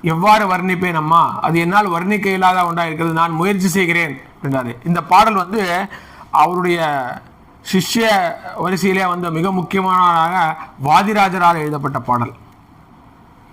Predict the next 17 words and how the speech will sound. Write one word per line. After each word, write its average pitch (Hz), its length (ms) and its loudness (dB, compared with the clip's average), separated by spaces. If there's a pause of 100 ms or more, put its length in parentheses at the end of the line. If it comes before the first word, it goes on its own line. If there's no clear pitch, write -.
(200)
So, 165 160 -4
போன 180 200 0
முறை 190 160 -2
தான் 214 120 2
வாதிராஜரை 190 480 0
பற்றி 175 240 -2
நிறைய 180 360 -2
குறிப்புகள் 165 360 0
பார்த்தோம். 139 440 -2 (140)
So, 190 160 0
இந்த 180 140 -2
பாடலை 185 340 2
வாதிராஜர் 170 480 0
தான் 165 40 -6
எழுதுகிறார். 175 440 -2
வாதிராஜர் 185 560 2
வியக்கிறார், 180 500 2